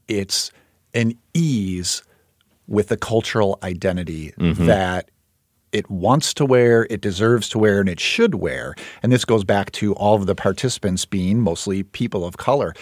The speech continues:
Speaker 1: There's just a sense that this isn't necessarily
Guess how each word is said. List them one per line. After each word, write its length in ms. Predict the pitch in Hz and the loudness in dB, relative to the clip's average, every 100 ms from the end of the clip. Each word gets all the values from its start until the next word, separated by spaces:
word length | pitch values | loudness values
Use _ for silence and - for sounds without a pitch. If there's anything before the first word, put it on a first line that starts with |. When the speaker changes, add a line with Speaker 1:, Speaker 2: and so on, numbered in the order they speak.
| - - - | -18 -16 0
Speaker 1:
There's 560 | 127 123 113 113 107 - - 120 | 4 4 4 2 -2 -6 -6 -4
just 440 | 104 135 156 - | 0 2 0 0
a 60 | 165 | 0
sense 440 | - 139 120 - | 2 0 0 0
that 200 | 113 101 | -2 0
this 240 | 101 - - | -2 -4 -2
isn't 500 | 123 127 120 127 - | 0 2 2 -2 -2
necessarily 1080 | 123 107 - 101 - 107 107 110 107 101 92 | -2 -2 -2 -6 -2 0 2 0 0 -2 -2